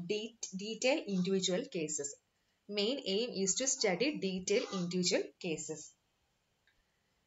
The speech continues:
An example is an in-depth study regarding the nursing care of a diabetic foot patient. Next question.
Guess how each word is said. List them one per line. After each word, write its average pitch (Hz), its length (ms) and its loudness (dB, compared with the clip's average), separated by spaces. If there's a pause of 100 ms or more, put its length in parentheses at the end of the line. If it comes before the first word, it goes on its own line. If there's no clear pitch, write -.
(360)
An 208 140 2
example 240 420 4
is 240 120 6
an 415 180 6
in-depth 247 340 6
study 233 380 6
regarding 190 480 2
the 320 160 6
nursing 220 440 0
care 175 260 2
of 165 180 -2
a 370 100 6 (140)
diabetic 165 540 0
foot 147 220 -8
patient. 220 380 6 (3500)
Next 294 240 2
question. 196 520 2